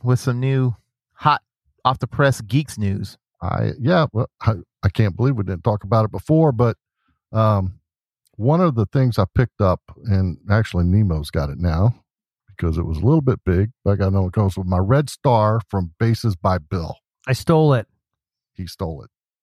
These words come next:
Speaker 2: Yep. Um, had a chance to talk with, uh, Bill while we were out at Nats. Did y'all see all the stuff he had?
Speaker 1: Oh, yeah.
Speaker 3: Yeah, he's got good stuff, man.
Speaker 2: Yeah, he really does. Well, I'm, I'm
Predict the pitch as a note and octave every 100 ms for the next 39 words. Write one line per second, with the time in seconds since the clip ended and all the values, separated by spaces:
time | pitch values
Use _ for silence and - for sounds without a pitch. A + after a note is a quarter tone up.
0 | - G#2+ - _ _ _ F#2 F#2 F2+ E2
1 | _ _ C3 C#3 G#2 - B2+ C#3 - G#2+
2 | - A#2+ A#2+ - A2 - A#2 A2 G#2 -
3 | _ _ _ A#2 A#2 C#3 _ - A2 G#2+
4 | G#2+ A2+ A#2 - _ _ _ _ - G#2
5 | G2+ B2 - - - _ _ _ _ G#2
6 | F#2+ A#2 - A#2 A#2 G#2+ E2+ - A2 A#2+
7 | A#2 A#2 A#2 _ _ _ _ _ _ -
8 | A#2+ A#2+ G2+ G2+ - - - A#2+ A#2 A2+
9 | A2+ - A#2+ G#2 - B2+ A2 - A2+ A2
10 | G#2+ - - _ _ - G2+ F#2 F2+ G2
11 | F2 D#2 E2+ D#2 - F#2 D#2+ - - A#2
12 | G#2 G2+